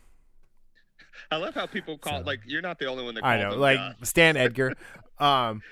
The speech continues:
Speaker 2: you know, <laughs> can I interest you in the Gu-, Gru-, Gruyere Puffs? Um, <laughs> no, I've, I'm sure I've got a sniper on my head. Uh, I thought that was, so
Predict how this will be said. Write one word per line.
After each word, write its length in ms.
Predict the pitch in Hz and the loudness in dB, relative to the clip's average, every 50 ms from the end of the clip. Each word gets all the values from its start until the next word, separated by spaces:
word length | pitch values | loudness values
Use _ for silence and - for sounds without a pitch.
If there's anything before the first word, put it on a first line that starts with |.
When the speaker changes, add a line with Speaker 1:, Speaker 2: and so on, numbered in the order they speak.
| - - - | -20 -10 -4
Speaker 2:
you 120 | 139 135 | -2 -2
know, 300 | 123 107 104 104 101 - - | 0 0 -2 -4 -6 -8 -8
<laughs> 60 | - 139 117 - - 151 143 120 - 143 - | -2 2 4 4 4 4 2 2 0 0 2
can 160 | - 156 147 | 2 2 4
I 20 | |
interest 340 | 135 127 - - - - - | 2 0 -2 -2 -4 -4 0
you 80 | 151 135 | 0 0
in 40 | 123 | 0
the 80 | 113 | 0
Gu-, 280 | 107 98 104 104 107 120 - | -4 -4 -4 -4 -4 -6 -8
Gru-, 220 | - - 104 104 - - _ | -8 -8 -8 -8 -8 -10 _
Gruyere 340 | - 95 95 98 101 101 104 | -10 -6 -4 -2 -2 -2 -2
Puffs? 480 | 104 - - 87 85 85 - - - - - - - - - - - - | -2 -4 -4 -6 -6 -8 -12 -12 -14 -16 -16 -20 -20 -20 -20 -20 -20 -10
Um, 400 | - 104 98 98 95 95 101 113 - - - | -6 -4 -2 -2 0 0 0 0 -2 -2 -4
<laughs> 140 | - - - | -8 -6 -4
no, 480 | 147 139 139 135 127 127 127 123 123 | 0 0 2 4 6 6 6 6 4
I've, 200 | 123 117 113 104 - | 2 0 0 -2 -2
I'm 100 | - 127 | -4 -4
sure 180 | 117 - 143 127 120 | -2 2 2 2 2
I've 80 | 113 | 2
got 160 | 113 123 110 | 2 0 0
a 60 | 107 98 | 0 -2
sniper 500 | - - 110 110 107 107 107 - 101 92 | -2 -4 -2 -2 0 0 0 0 0 -2
on 80 | 85 | -2
my 160 | 85 82 82 | -4 -8 -8
head. 340 | 85 82 82 80 80 90 - - - - - - - - - - - | -10 -10 -10 -12 -12 -14 -14 -18 -20 -20 -20 -20 -20 -20 -20 -6 0
Uh, 220 | 135 135 139 143 - - - | 4 4 4 4 2 2 4
I 140 | 147 196 | 6 6
thought 220 | 208 - 294 302 - | 6 6 4 4 6
that 140 | 294 262 220 | 4 4 4
was, 180 | 185 165 - - - - - - - - | 4 0 -2 -6 -14 -20 -20 -20 -14 -2
so 240 | - - 220 175 | 4 4 4 4